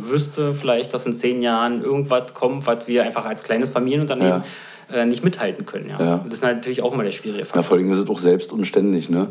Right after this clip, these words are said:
Speaker 1: Richtig.
Speaker 2: Also ich hab mit, äh, einigen Handwerkern auch gerade gesprochen, also gerade so auch, ähm, äh, vom Fachkräftemangel her.
Speaker 1: Mhm.
Speaker 2: Ähm, <clears throat> hatte ich mich letztens mit einem, mit einem jungen Elektriker unterhalten, der auch ein Familienunternehmen im Endeffekt mit seinem Vater hat.
Speaker 1: Ja.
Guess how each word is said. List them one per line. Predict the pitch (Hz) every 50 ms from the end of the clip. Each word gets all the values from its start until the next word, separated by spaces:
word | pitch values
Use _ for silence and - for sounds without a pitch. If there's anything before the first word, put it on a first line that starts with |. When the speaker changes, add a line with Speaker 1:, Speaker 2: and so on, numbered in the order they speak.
| -
Speaker 1:
Richtig. | 131 131 - - 104 92
Speaker 2:
Also | 92 90
ich | 85 101
hab | 95 -
mit, | 120 - - 98
äh, | 107 104 101
einigen | - - 95 220 233 226 202 180
Handwerkern | 214 143 147 - 131 107 104 90 82
auch | 85 82 -
gerade | - 85 87 92
gesprochen, | 90 98 - - - 90 90 113 117 113 104
also | 90 87 87 87
gerade | 82 90 85 92
so | 92 90 92 90
auch, | - 85 87 85 - - 87 85
ähm, | 82 85 85 82 82 -
äh, | 82 85 82
vom | - - 87
Fachkräftemangel | 82 - - - - - - 123 - - - 90 85 82 82 85 82 82
her. | 82 80 76 80 82 - - - - - 123 120 -
Speaker 1:
Mhm. | 90 87 85 82 87 87 85 87 - - -
Speaker 2:
Ähm, | - 101
<clears throat> | 90
hatte | 92 92 -
ich | 107
mich | 95 90
letztens | 101 101 - 117 107 101
mit | 110 104 - -
einem, | 101 98 95 95 87 -
mit | 92 87 -
einem | 95 92
jungen | 92 104 117 104
Elektriker | 90 92 - - 143 143 - 151
unterhalten, | - - 143 143 143 147 139 - 131 127
der | - -
auch | - -
ein | - -
Familienunternehmen | - 98 98 101 107 120 120 113 113 107 104 101 104 107 101 95
im | 101
Endeffekt | 92 87 104 - 101 82
mit | - -
seinem | 98 95 90
Vater | - 92 92 90 - 87 85 95
hat. | 123 170 - -
Speaker 1:
Ja. | - - - -